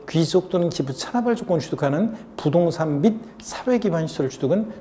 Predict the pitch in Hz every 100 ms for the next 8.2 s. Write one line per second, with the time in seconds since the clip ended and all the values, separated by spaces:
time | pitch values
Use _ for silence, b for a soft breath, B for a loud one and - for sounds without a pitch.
0 | - - 135 - 131 - 151 151 156 123
1 | - 110 107 B B B B - 170 196
2 | 185 160 165 170 151 190 247 - 127 104
3 | - - - - - - - - - -
4 | 170 185 175 170 196 196 175 - 175 170
5 | 165 175 - B B B 135 131 135 160
6 | 170 160 165 - 247 247 - 202 170 151
7 | - 147 151 - 185 - 165 147 143 135
8 | 127